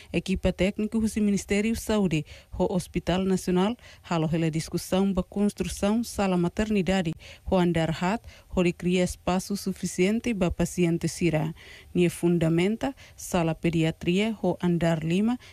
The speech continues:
continua lá, precisa mos sala maternidade, ho Andar Hat, ne bebe le responde ona ba espaço,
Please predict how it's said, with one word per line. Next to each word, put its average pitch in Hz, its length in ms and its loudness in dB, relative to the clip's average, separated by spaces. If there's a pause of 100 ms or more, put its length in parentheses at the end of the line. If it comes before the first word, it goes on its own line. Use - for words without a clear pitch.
(120)
continua 185 480 2
lá, 175 260 0 (320)
precisa 170 480 0
mos 175 260 2
sala 175 360 0
maternidade, 202 800 0
ho 202 60 2
Andar 180 340 0 (100)
Hat, 185 260 -2 (300)
ne 185 120 4
bebe 190 360 0
le 175 160 2
responde 170 640 0
ona 208 300 0
ba 170 140 0
espaço, 196 600 -2